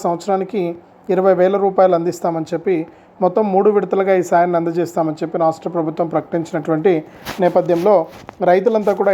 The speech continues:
ఎదురు చూస్తున్నారు మరి యొక్క సాయం కోసం. మరి ఈ సాయాన్ని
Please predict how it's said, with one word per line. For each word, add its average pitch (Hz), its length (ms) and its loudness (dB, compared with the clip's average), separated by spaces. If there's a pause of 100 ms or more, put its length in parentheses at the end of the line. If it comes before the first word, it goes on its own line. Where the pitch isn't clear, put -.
ఎదురు 180 240 -4
చూస్తున్నారు 175 500 -2
మరి 190 180 0
యొక్క 170 200 -2 (100)
సాయం 160 300 2
కోసం. 220 220 -2 (960)
మరి 208 140 4 (220)
ఈ - 100 -2
సాయాన్ని 214 440 2